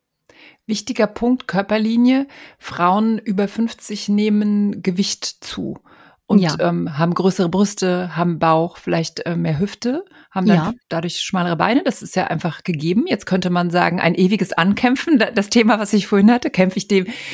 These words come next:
Speaker 1: immer, immer an. Ähm, ja, ne, Sport ist wichtig und so weiter. Aber nichtsdestotrotz, ich glaube, sie sehen einfach anders, auch gerade das Thema Brüste, das,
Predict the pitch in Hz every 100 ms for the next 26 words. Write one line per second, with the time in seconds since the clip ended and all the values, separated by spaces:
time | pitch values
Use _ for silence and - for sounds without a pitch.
0 | - - 247 - 196 - 185 208 440 -
1 | - 240 202 202 196 170 - 127 147 190
2 | 214 180 - 160 170 - - - - 175
3 | 202 196 180 175 165 185 208 - 165 185
4 | 196 185 196 - 202 - - - _ -
5 | - 165 156 156 165 156 143 - - 147
6 | 143 - 143 - - - 160 151 175 160
7 | 139 - 196 - 175 165 160 -